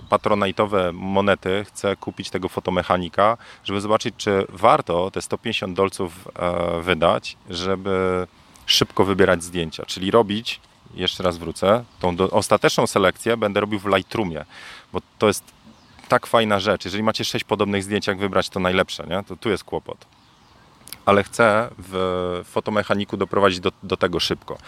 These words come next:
Czyli wszystkie, odrzucić zdjęcia, które totalnie mi nie leżą i zostawić tylko te, które leżą. I wtedy, wtedy w Lightroomie bym przeglądał te pięćdziesiąt zdjęć, a nie na przykład pięćset. No, więc to, to o to chodzi.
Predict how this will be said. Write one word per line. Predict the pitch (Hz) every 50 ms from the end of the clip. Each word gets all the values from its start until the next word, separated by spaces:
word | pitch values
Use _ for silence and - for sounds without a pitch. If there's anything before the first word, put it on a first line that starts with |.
| - - - - -
Czyli | - 92 90 92
wszystkie, | - - 135 127 - - -
odrzucić | 127 117 117 139 143 - 131
zdjęcia, | 113 110 117 117 - 120
które | 101 - 104 101
totalnie | 87 - - - 107 104 98 92
mi | 92 90
nie | 90 82
leżą | 80 78 76 73 78 82 - - - _ -
i | 101 92
zostawić | 90 92 - - 104 98 90 -
tylko | - 92 - 90
te, | - 92
które | - - - 87
leżą. | 90 87 80 - 78
I | 82 -
wtedy, | - - 90 92 92 90 85 - - - - - _
wtedy | - - 98 92 92
w | 87 92
Lightroomie | 95 92 90 - 104 104 104 101
bym | 95 90
przeglądał | - - 90 85 95 98 95 90 85
te | - 90
pięćdziesiąt | - - 92 87 95 95 - - 82 76
zdjęć, | 76 78 82 82 87 98 101 - - -
a | 87 85
nie | 85 82 87
na | 87 82
przykład | - - - 90 -
pięćset. | - - 90 78 - - - - - - _ _ _ -
No, | 85 82 85 85 82
więc | 85 82 78 -
to, | - 90 87
to | 82 - 101
o | 101 92
to | - -
chodzi. | - - - 76 73 78